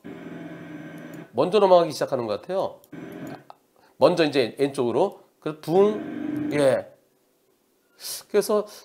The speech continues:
앞에 차가 깜빡이, 저, 저 비상등, 아, 저, 아, 브레이크 등 들어오기 전에 불박차 먼저 넘어가려고 하는 것처럼 그렇게, 아, 이분은 아니라고 그러시는데요. 이분은 아니라고 그러시지만은 근데 많은 분들이 그렇게 볼 수 있을 것 같습니다라고 제가 그랬고요.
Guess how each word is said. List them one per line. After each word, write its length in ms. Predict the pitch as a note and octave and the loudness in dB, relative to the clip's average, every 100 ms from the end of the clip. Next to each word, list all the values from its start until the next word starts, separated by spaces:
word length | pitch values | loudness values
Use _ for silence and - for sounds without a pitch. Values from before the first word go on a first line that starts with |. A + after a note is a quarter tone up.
| _ | _
앞에 560 | C#3 D#3+ G3 F#3+ F#3+ F#3+ | 0 0 2 4 6 4
차가 300 | F#3+ F#3+ F#3 | 2 -2 2
깜빡이, 720 | G3+ F3 F#3 F3 F3 F3 F3 | 0 0 -2 0 -2 -2 -2
저, 140 | D#3+ C#3 | -4 -2
저 140 | C#3+ - _ | -4 -6 _
비상등, 500 | - D3 F3+ F3+ F3+ - | 0 4 6 4 0 -4
아, 80 | A2 | -4
저, 120 | - | -6
아, 220 | - A2 - _ _ _ _ | -4 -6 -6 _ _ _ _
브레이크 240 | D#3 F3 F3 | -2 -2 -2
등 80 | |
들어오기 280 | E3+ D3+ E3 | -4 -2 0
전에 280 | D#3+ G3 B3+ - - _ | 2 0 -2 -8 -18 _
불박차 340 | D#3+ F3+ F3 | -4 -4 -2
먼저 180 | F3 E3+ | -2 -2
넘어가려고 480 | - - D3 E3+ F3 | -2 -2 -2 0 0
하는 160 | F3+ | 0
것처럼 520 | E3+ E3+ - - F#3+ F#3+ - - _ - - | -2 -6 -10 -4 -4 -4 -18 -20 _ -20 -6
그렇게, 260 | G#3+ A3+ - _ | -4 -4 -8 _
아, 60 | |
이분은 320 | D#3+ G#3 C#4 G3 | 2 4 8 8
아니라고 320 | F3 G#3+ A3+ | 8 6 6
그러시는데요. 880 | F3+ E3 D3 C3 C#3+ F3+ A2+ - _ | 4 2 0 0 0 0 0 -2 _
이분은 240 | D3+ F3+ D#3+ | -4 4 4
아니라고 200 | E3 E3 | 6 2
그러시지만은 560 | D#3+ E3+ E3+ F#3 A#3+ B3+ - - - _ | 2 -4 0 2 0 -2 -14 -16 -16 _
근데 260 | G3+ G#3+ | -2 0
많은 200 | F#3 C3 | 4 4
분들이 200 | F3 F#3 | 4 0
그렇게 280 | - F3 G3 | -4 -4 -4
볼 160 | E3 E3 | -4 -4
수 120 | - | -4
있을 200 | D#3+ - | -8 -2
것 80 | D#3+ | 0
같습니다라고 760 | C3+ D3 C3+ C3+ C3 B2+ A#2+ A#2 | 0 -4 0 2 4 2 0 -2
제가 340 | A2 A2 G#2 | -2 -4 -4
그랬고요. 640 | G#2 G#2 - G#2+ B2 G3+ | -10 -10 -8 -4 -2 -2